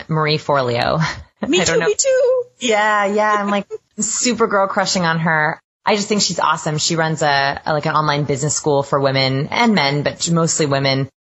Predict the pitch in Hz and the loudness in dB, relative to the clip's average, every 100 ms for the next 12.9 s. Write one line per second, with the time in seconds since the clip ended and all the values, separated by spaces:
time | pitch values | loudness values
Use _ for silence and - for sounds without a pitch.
0 | _ 160 156 147 156 175 165 175 156 - | _ 0 0 0 0 0 0 0 -2 0
1 | 143 143 147 135 131 139 143 135 - 135 | -2 0 0 0 -2 -2 -2 -2 0 0
2 | 135 131 143 214 214 208 165 151 165 170 | 0 0 0 0 2 2 0 0 -2 0
3 | 170 170 131 143 - - 151 - - 151 | 0 0 0 -2 -4 -2 -2 -2 -6 -2
4 | 139 143 131 131 185 - 135 139 123 - | 0 0 0 0 0 -2 -2 -2 -2 -2
5 | 139 135 127 - 117 117 107 - - 98 | 0 0 -2 0 2 2 -2 -2 -2 -2
6 | - - - - 208 220 - - 156 151 | -2 -6 -4 0 2 2 0 -2 0 2
7 | 143 127 135 135 120 117 _ _ - - | 2 0 -2 -4 -4 -6 _ _ -4 -2
8 | 127 110 - - _ _ - 160 156 160 | 0 -2 -4 -14 _ _ -4 -2 0 0
9 | 143 151 147 143 127 123 127 - 135 135 | 0 0 0 0 0 -2 -4 -2 -2 -2
10 | 127 127 120 123 131 139 143 127 - 117 | 0 0 0 -2 -4 -4 -2 -2 -2 -4
11 | - 160 147 135 131 127 113 123 135 123 | -4 0 2 2 0 0 0 0 -2 -4
12 | 135 127 101 - 170 - _ _ 285 | -2 -2 0 0 -2 -6 _ _ -10